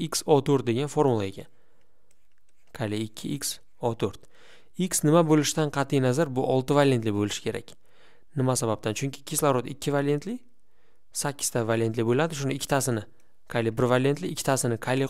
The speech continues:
qoplaydi. Qolgan oltita valentligini mana bu element qoplashi kerak.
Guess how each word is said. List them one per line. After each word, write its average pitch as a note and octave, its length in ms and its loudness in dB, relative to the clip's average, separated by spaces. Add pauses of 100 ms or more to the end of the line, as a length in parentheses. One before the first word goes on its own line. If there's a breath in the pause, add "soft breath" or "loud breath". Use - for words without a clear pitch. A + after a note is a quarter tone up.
qoplaydi. F3 420 2 (360 loud breath)
Qolgan C#3 300 4
oltita C#3 400 2
valentligini B2 500 2
mana A#2 220 0
bu C3+ 80 -2
element B2 400 2
qoplashi G#2+ 320 -2
kerak. G2+ 320 -8